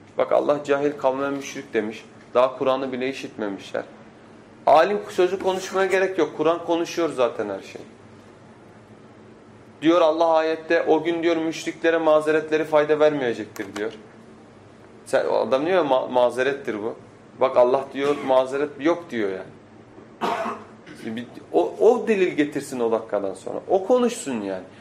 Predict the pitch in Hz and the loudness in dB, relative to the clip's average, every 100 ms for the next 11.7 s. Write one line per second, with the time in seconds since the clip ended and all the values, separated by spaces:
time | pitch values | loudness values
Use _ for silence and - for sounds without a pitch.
0 | - - 147 170 190 226 247 202 202 202 | -20 -2 2 2 2 0 -2 6 6 6
1 | 220 208 165 131 - 120 120 160 165 147 | 0 0 0 0 -2 -4 0 -2 0 2
2 | 156 156 151 165 - 151 170 165 151 139 | 2 2 0 0 -4 -4 -2 -2 -2 -6
3 | 135 139 135 185 190 - - - 151 - | -4 -8 -4 -6 -8 -18 -8 -2 0 2
4 | 156 156 156 160 160 165 165 185 151 127 | 0 2 0 0 -4 -4 -4 -2 0 0
5 | 107 95 - 101 92 87 87 - - - | -4 -6 -10 -10 -10 -12 -16 -20 -20 -20
6 | - - - - - - - 135 147 147 | -20 -20 -20 -20 -20 -20 -10 0 0 0
7 | 147 165 156 147 139 135 131 143 143 135 | -4 -4 -2 0 0 0 -2 -2 -6 -6
8 | 147 147 135 135 131 143 143 139 139 135 | -6 -4 -4 -2 -4 -4 -4 -2 0 0
9 | 143 139 139 139 139 156 147 143 110 104 | 0 -4 -4 -6 -8 -6 -6 -4 -6 -6
10 | 107 - - - - - 131 151 151 165 | -12 -14 -18 -20 -20 -4 2 2 4 0
11 | 160 - - - - - - | 0 -6 -20 -20 -14 -8 -6